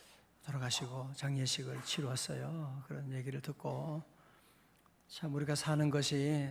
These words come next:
정말 하루하루 하나님 은혜 가운데 사는 것이구나. 이 세상은 사망의 음침한 골짜기, 이번 주간도 얼마나 많았어요. 그죠? 위험한 순간들,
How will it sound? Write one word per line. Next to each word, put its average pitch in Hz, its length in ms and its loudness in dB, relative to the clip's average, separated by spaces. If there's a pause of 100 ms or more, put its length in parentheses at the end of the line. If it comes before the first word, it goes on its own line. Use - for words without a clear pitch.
(120)
정말 156 400 4
하루하루 151 460 2
하나님 156 420 4
은혜 170 160 4
가운데 156 380 2
사는 135 260 -4
것이구나. 135 1200 -4 (960)
이 156 80 2
세상은 147 400 4
사망의 151 540 4
음침한 180 560 4
골짜기, 170 420 4
이번 165 240 8
주간도 160 560 2
얼마나 202 380 4
많았어요. 143 500 -2 (220)
그죠? 226 240 -10 (680)
위험한 131 380 4
순간들, 131 1000 0